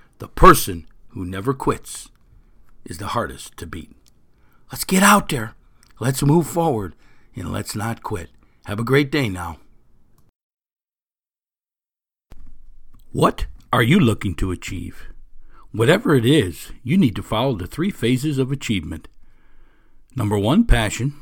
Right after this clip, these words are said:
Number two, goal setting. And number three, mindset.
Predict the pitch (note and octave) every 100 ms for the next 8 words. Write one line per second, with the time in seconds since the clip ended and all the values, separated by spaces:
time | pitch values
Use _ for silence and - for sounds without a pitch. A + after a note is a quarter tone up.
0 | - A#2 A2 G2+ - G3+ F#2+ C3 C#3+ -
1 | G2+ F2+ E2 - - - - A2+ D#3 G#2
2 | - C3 F#2 F2+ G#2 G2 - E2+